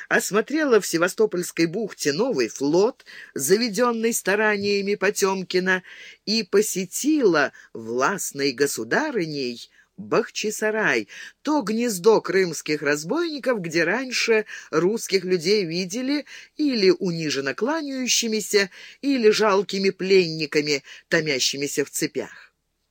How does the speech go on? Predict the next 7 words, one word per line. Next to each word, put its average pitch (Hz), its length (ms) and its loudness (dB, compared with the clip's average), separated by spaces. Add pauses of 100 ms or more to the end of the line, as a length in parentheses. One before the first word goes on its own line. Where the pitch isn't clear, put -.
(240)
Визит 226 460 0
Екатерины 208 800 -2 (320)
имел 220 320 4
тот 185 260 -2
же 180 100 0
смысл, 190 520 -2
что 156 420 0